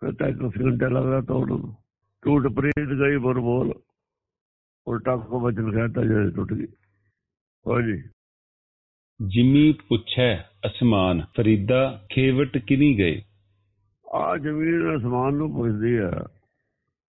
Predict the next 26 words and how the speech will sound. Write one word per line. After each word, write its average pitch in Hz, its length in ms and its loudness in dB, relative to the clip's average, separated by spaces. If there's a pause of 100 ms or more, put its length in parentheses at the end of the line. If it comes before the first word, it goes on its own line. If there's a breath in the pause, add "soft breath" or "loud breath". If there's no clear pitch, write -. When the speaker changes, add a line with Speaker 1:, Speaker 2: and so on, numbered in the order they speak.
(320)
Speaker 1:
ਜਿਹੜੇ 156 260 0
ਖੇਵਟ 127 420 -2
ਸੀ 120 180 -4
ਕਿੱਧਰ 143 280 -4
ਨੂੰ 156 200 -2
ਗਏ 127 140 -2
ਨੇ। 127 220 -2
ਉਹ 131 300 -8
ਜਿਹੜੀ 165 220 2
ਆਤਮਾ 143 460 -2
ਹੈ, 76 120 -8 (1600)
ਉਹ - 140 -4
ਤਾਂ 247 120 -2
ਆਕਾਸ਼ 151 460 -2
ਦੇ 160 120 -2
ਵਿੱਚ 160 260 -4
ਆ 156 100 -2
ਨਾ, - 180 -6 (800)
ਉਹਦਾ 131 220 -4
ਸੰਬੰਧ 156 320 -2
ਆਕਾਸ਼ 156 340 -2
ਨਾਲ 151 220 -4
ਹੈ 92 180 -6 (800)
ਆਤਮਾ 147 340 -4
ਦਾ। - 140 -4
ਤਾਂ - 300 -18